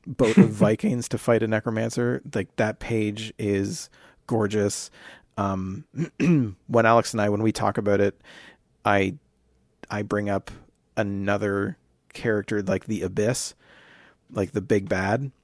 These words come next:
Speaker 2: Mm-hmm.
Speaker 1: That one page when he comes, he, like, comes out and it's a giant monster, and then it opens its mouth, and then this, like, demon is standing in its mouth, is gorgeous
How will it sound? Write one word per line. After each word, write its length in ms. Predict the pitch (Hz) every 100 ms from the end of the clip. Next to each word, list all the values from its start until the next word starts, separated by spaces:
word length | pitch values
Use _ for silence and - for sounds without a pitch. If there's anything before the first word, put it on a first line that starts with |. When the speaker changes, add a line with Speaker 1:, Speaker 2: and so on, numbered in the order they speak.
| _
Speaker 2:
Mm-hmm. 180 | 135 127
Speaker 1:
That 140 | 156 107
one 240 | 120 120
page 340 | - 113 110
when 120 | 107 92
he 220 | - 123
comes, 360 | - 113 104 - _ _ _ 170
he, 200 | - 135
like, 280 | 113 95 -
comes 240 | 131 113
out 80 | 110
and 80 | 117
it's 140 | 104
a 80 | 104
giant 500 | 143 147 120 113 104
monster, 540 | 107 104 113 - 135 131
and 180 | 113 104
then 140 | 98
it 100 | 98 -
opens 320 | 104 117 104
its 160 | 101
mouth, 340 | 101 101 117 -
and 160 | 110 101
then 120 | 98
this, 180 | 101 -
like, 200 | 95 -
demon 360 | 107 104 107 104
is 120 | 98
standing 560 | - 101 101 104 107 -
in 160 | 110 104
its 200 | 98 -
mouth, 440 | 90 92 139 - - _ - - - _ _ _ -
is 600 | 107 95 98 147 - - _ _ _ _ _ _ _ _ - _ _ -
gorgeous 640 | 95 87 104 127 - -